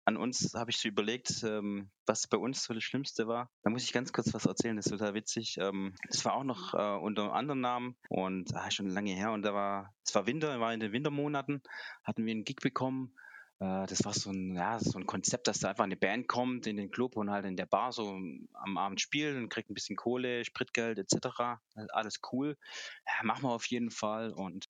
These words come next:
das war, ich, keine Ahnung, wann in den Wintermonaten hat, äh, Wintermonaten war ein wahnsinniger Schneesturm beim Hinfahren schon und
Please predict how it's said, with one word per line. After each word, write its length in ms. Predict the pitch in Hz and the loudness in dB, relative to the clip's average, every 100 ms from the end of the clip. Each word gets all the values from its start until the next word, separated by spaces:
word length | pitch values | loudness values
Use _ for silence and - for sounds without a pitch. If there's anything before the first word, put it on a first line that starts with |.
| - | 2
das 180 | - 107 | 2 2
war, 200 | 107 101 | 0 -2
ich, 340 | - - - | -4 -4 -4
keine 120 | - 113 | -2 0
Ahnung, 100 | 117 | 0
wann 100 | 107 | 0
in 60 | 101 | 0
den 100 | 95 | 0
Wintermonaten 560 | 123 139 123 131 120 | 0 0 0 0 0
hat, 260 | 110 - - | 0 -2 -4
äh, 180 | 98 82 - | -4 -4 -4
Wintermonaten 680 | 120 117 123 120 110 110 | -4 -2 -2 -2 -2 -2
war 360 | 101 95 98 95 | 0 0 -2 -6
ein 300 | 101 95 90 90 | -8 -6 -6 -2
wahnsinniger 420 | 104 - 98 95 | 0 2 0 0
Schneesturm 640 | - 101 131 - 120 123 | 0 2 2 2 0 2
beim 160 | 113 101 | 0 0
Hinfahren 520 | 131 147 123 120 120 | -2 0 0 0 0
schon 380 | - 113 113 113 | -2 -2 -2 -4
und 600 | 87 90 92 92 - | -4 -4 -4 -6 -6